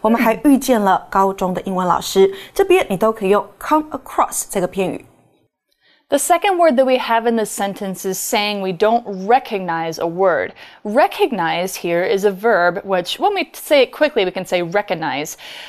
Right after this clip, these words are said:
Speaker 2: Now, when you see something or somebody and you understand or remember or you know it, usually from past experience, you recognize that thing or that person.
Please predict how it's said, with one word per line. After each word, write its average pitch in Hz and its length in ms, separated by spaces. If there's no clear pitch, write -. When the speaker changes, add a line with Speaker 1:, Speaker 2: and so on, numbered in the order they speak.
Speaker 2:
Now, 202 600
when 220 180
you 226 140
see 392 440
something 277 760
or 202 160
somebody 214 680
and 180 400
you 175 340
understand 247 1000
or 180 140
remember 240 680
or 190 240
you 175 200
know 220 540
it, 175 300
usually 185 280
from 170 180
past 160 340
experience, 180 680
you 190 120
recognize 165 680
that 160 200
thing 285 280
or 180 100
that 165 200
person. - 460